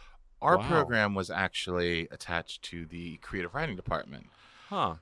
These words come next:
Speaker 1: Um, which is in a different building across the campus from the theater.
Speaker 2: Okay.
Speaker 1: So with playwriting, you're taking classes,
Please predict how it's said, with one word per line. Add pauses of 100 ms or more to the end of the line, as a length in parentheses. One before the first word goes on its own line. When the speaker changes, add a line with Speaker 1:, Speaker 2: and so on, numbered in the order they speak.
(120)
Speaker 1:
Um,
which
is
in
a
different
building
across
the
campus
from
the
theater.
Speaker 2:
Okay.
Speaker 1:
So
with
playwriting,
you're
taking
classes,